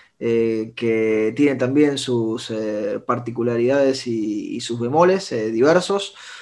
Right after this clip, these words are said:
Eh, hace poco escribiste, eh, un artículo que se publicó en Infobae, eh, sobre, eh, otros de los tantos dichos de Alberto Fernández. Eh, esta vez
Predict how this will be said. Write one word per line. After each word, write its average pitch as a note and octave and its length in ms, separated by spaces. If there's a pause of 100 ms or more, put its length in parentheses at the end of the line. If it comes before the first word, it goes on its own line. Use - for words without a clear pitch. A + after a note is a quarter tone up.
(240)
Eh, A2+ 220
hace A#2+ 400
poco D3 800
escribiste, B2+ 1040
eh, A2 560
un C3 220
artículo C3 420
que A#2 80
se - 120
publicó A#2 400
en C3 60
Infobae, C3 840 (200)
eh, G#2+ 440
sobre, A2+ 640 (180)
eh, - 260
otros C4+ 360
de F3 80
los D3+ 160
tantos G3 400
dichos E3+ 340
de D3 80
Alberto B2+ 800
Fernández. E3 920
Eh, A#2 380
esta C3+ 220
vez D3+ 360